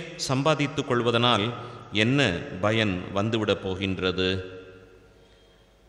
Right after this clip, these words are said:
மிஜோய் லோலா, விஜய் லா என்னும் எழுத்தாளர் எழுதிய புத்தகம் Underground Notes என்பதாகும். இந்த புத்தகத்திலே அவர் ஒரு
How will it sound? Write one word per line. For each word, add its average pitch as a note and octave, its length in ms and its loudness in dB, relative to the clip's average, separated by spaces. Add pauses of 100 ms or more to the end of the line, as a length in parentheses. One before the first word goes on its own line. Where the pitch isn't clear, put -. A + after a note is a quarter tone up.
(240)
மிஜோய் C#3 380 6
லோலா, B2 500 4 (880)
விஜய் C3+ 420 4
லா B2+ 340 4 (240)
என்னும் A2+ 480 4
எழுத்தாளர் A#2 680 4
எழுதிய A2 500 4
புத்தகம் A#2+ 680 0 (460)
Underground B2+ 640 2
Notes A#2+ 400 2
என்பதாகும். G2 800 2 (480)
இந்த D#3 280 4
புத்தகத்திலே E3 580 2
அவர் C3 220 4
ஒரு B2+ 380 4